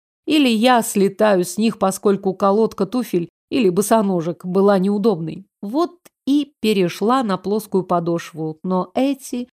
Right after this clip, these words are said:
босоножки из одних ремешков, но облегали мои ноги не хуже сапожек. Я чувствовала себя в них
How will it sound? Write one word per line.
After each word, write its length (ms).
босоножки 1300
из 240
одних 400
ремешков, 760
но 340
облегали 720
мои 340
ноги 380
не 160
хуже 380
сапожек. 680
Я 160
чувствовала 580
себя 340
в 80
них 360